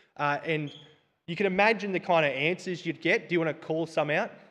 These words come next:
Have a crack? What's wrong? What's the problem with the world? War?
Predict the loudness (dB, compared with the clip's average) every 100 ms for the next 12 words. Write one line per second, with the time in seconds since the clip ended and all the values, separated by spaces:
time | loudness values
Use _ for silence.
0 | _ _ -6 -4 2 2 2 0 0 0
1 | -2 -2 -2 0 0 0 0 4 4 2
2 | -4 -18 -20 _ _ _ _ _ _ _
3 | _ _ _ _ _ _ _ _ _ _
4 | _ _ _ _ _ _ _ _ _ _
5 | _ _ _ _ -2 4 6 4 2